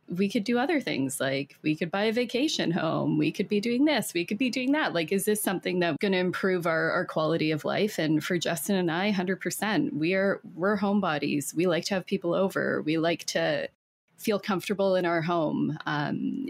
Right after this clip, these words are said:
and, and even in our previous places where they weren't our forever places, we always needed a sense of comfort and, and pleasing aesthetic, because we, our environment majorly impacts our, our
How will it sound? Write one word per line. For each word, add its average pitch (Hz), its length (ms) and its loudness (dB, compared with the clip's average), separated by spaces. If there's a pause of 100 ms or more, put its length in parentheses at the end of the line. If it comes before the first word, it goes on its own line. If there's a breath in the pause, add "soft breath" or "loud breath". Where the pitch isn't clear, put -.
and, 156 300 0 (140)
and 175 160 4
even 190 300 2
in 185 100 4
our 170 180 2
previous 175 640 0 (160)
places 156 540 -2
where 151 240 0
they 170 140 0
weren't 180 220 2
our 156 140 0
forever 165 400 0
places, 151 540 -2
we 170 80 2
always 170 300 0 (200)
needed 175 340 2
a 147 60 0
sense 151 460 -2
of 147 520 -2 (480)
comfort 170 600 0
and, 151 420 2
and - 540 0 (520)
pleasing 190 560 2
aesthetic, 175 800 -4
because 151 480 -4
we, 165 680 0
our 165 120 -2
environment 170 640 0 (400)
majorly 156 520 2
impacts 147 600 0
our, - 400 -2
our 147 280 -2